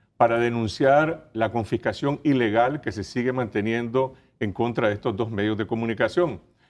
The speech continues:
Hasta hoy nunca ha habido una orden judicial para justificar esta acción contra Confidencial porque no existe, no hay ningún soporte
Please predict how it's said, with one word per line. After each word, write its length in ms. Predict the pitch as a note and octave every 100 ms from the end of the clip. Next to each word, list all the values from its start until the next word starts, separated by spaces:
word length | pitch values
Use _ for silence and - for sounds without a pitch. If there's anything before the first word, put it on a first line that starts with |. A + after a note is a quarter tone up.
| _
Hasta 240 | B2 - B2
hoy 260 | C3+ E3+
nunca 340 | D#3 D#3+ F#3+ C#3
ha 20 |
habido 200 | D3 D3+
una 140 | C3+
orden 640 | C3 D3 C3 D3 C#3+ C#3 - _ _ -
judicial 720 | C#3 A2 - D#3+ C#3 E2+ D#2+ -
para 160 | A2
justificar 680 | G#2 G#2+ A2 G#2+ - A#2+ B2
esta 240 | A#2 G#2+ A2+
acción 340 | - A#2+ A2+
contra 380 | A#2+ C#3+ G#2+ G2+
Confidencial 500 | G2+ F2+ A2 G2 C3+
porque 220 | D#3+ B2+
no 120 | A#2+
existe, 400 | D3 - F#3 -
no 120 | A2+ B2+
hay 80 |
ningún 420 | C#3 C#3 C3 E3+ E3
soporte 760 | - A2+ F3+ E3 - F#2 D2+